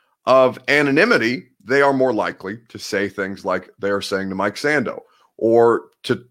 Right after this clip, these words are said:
talk to me in a way that I can report on, or I can work into my various talk shows at this point across the, the Primetime Show and the podcast and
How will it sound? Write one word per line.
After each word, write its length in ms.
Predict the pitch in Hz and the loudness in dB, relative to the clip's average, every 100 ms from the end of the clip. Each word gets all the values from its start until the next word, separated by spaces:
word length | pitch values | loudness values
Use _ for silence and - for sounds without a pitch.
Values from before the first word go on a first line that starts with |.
| - | -4
talk 300 | 123 123 - | 2 2 0
to 80 | 127 | 0
me 220 | 147 160 | 2 2
in 80 | 101 | 0
a 80 | |
way 100 | 90 | -2
that 160 | 95 98 | -2 0
I 140 | 110 | 0
can 160 | 123 104 | 0 -4
report 400 | 95 - 98 95 | -8 -6 -4 -2
on, 180 | 92 101 | -2 0
or 120 | 95 | 0
I 100 | 110 | -2
can 240 | 110 98 | -4 -8
work 280 | 92 113 107 | -2 -2 0
into 180 | 113 104 | -2 0
my 360 | 101 101 101 - _ - - _ _ _ _ _ - | 0 0 0 -4 _ -20 -20 _ _ _ _ _ 2
various 480 | 147 160 147 135 - | 4 6 4 2 0
talk 320 | 143 139 135 | 2 2 2
shows 400 | - 139 131 127 | 0 2 2 -2
at 120 | - | -6
this 180 | 127 123 | -6 -6
point 280 | - 123 120 | -6 -4 -4
across 500 | - 127 123 117 - | -2 0 0 -2 -8
the, 440 | 120 113 110 104 | -6 -4 -6 -8
the 80 | 101 | -8
Primetime 500 | 123 123 120 120 110 | -4 -4 -2 -4 -4
Show 240 | - 117 | -4 -4
and 80 | 110 | -4
the 60 | 98 | -6
podcast 800 | 117 110 104 - 113 110 104 - | -2 -2 -2 -2 -2 -2 -6 -12
and 400 | 104 117 113 110 | -8 -6 -6 -8